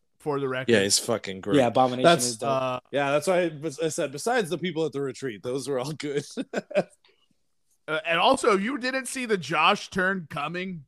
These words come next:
Speaker 1: Jesus, I wish I had your naivete. <laughs> Like,
Speaker 2: Listen,
Speaker 3: Yeah.
Speaker 2: man, we talked about it.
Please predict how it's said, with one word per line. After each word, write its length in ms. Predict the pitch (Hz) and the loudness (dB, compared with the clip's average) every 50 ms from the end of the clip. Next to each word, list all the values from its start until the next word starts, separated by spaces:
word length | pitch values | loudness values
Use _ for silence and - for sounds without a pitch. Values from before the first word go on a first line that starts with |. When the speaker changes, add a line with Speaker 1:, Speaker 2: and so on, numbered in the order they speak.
| _ _ | _ _
Speaker 1:
Jesus, 640 | - - - 226 226 226 214 190 151 131 139 127 - | -20 -16 -12 -8 -6 -6 -6 -8 -8 -12 -14 -10 -8
I 100 | 135 127 | -6 -4
wish 220 | 127 131 131 127 - | -4 -4 -4 -4 -2
I 100 | 139 135 | -2 -2
had 220 | 143 131 131 127 | -2 -2 -4 -6
your 80 | 131 123 | -8 -8
naivete. 840 | 123 123 120 120 123 123 151 156 156 156 - - - 175 156 160 - | -6 -6 -4 -4 -4 -4 -4 -4 -4 -6 -6 -2 0 0 0 0 -4
<laughs> 40 | - | -4
Like, 320 | 233 214 - _ - - - 285 262 - 262 269 - 254 262 247 | -6 -6 -6 _ -18 -6 0 0 0 4 4 2 4 4 4 6
Speaker 2:
Listen, 340 | 185 190 175 - 185 175 | 8 8 6 6 2 -2
Speaker 3:
Yeah. 40 | 170 | -2
Speaker 2:
man, 560 | 170 165 165 147 131 - - - 160 151 139 - - - - - _ - | -2 2 2 4 4 2 0 0 -2 -6 -8 -6 -6 -6 -6 -8 _ 2
we 180 | - - 196 | 4 4 4
talked 460 | 180 - - 208 196 190 190 185 - 180 | 4 2 2 2 4 2 0 -2 -2 -4
about 320 | 165 135 160 156 156 147 | -2 0 0 2 2 2
it. 160 | 147 143 135 | 0 -2 -4